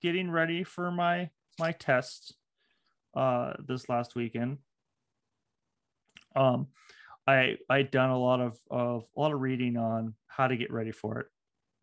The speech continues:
What do I need to, you know, what do I need to go over? So going over core competencies, going over,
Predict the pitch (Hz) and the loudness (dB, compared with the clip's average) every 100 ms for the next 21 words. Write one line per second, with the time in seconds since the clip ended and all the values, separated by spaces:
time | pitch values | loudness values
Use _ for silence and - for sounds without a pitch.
0 | _ _ _ _ _ - 151 160 156 151 | _ _ _ _ _ -4 4 8 8 8
1 | 147 139 123 - _ _ _ _ _ _ | 6 4 2 -8 _ _ _ _ _ _
2 | _ _ _ _ _ _ 160 170 208 220 | _ _ _ _ _ _ -6 2 4 6
3 | 190 185 165 160 131 127 131 131 143 131 | 4 2 0 0 0 0 -2 -2 -2 -2
4 | - - - - - - _ - 214 202 | -8 -20 -20 -20 -20 -20 _ 6 8 8
5 | 202 196 190 175 180 - 175 170 156 147 | 6 4 2 0 -6 -4 -4 -2 -2 -2
6 | 139 139 - 151 151 143 151 147 147 143 | -4 -12 -4 -2 -2 -2 -4 -2 -2 -2
7 | 139 143 139 | 0 2 2